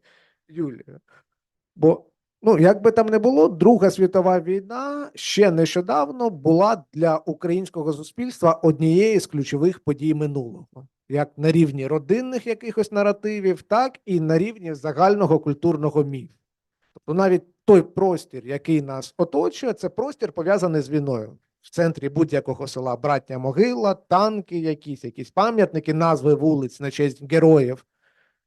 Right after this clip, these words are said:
ну, або тих людей, яких вважали героями за радянських часів тієї війни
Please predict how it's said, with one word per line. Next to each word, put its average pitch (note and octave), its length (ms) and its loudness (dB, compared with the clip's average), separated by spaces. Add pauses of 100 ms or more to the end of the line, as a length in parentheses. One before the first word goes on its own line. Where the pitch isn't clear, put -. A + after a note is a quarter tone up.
(360)
ну, A#3 100 2
або C3 560 -4 (440)
тих F#3 200 2
людей, E3+ 280 2
яких D3+ 360 -4
вважали D3 560 0
героями E3+ 460 2
за E3+ 120 -4
радянських D#3+ 480 -6
часів D#3 260 -6
тієї B3 380 2
війни G3+ 360 0